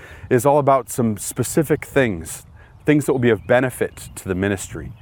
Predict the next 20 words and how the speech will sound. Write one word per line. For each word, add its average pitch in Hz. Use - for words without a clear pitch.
And 127
I'll 156
remind 120
you 113
about 104
the 98
capital 104
campaign, 98
and 135
you'll 135
hear 127
about 113
this 110
in 110
the 101
weeks 104
and 98
days 98
to -
come. 87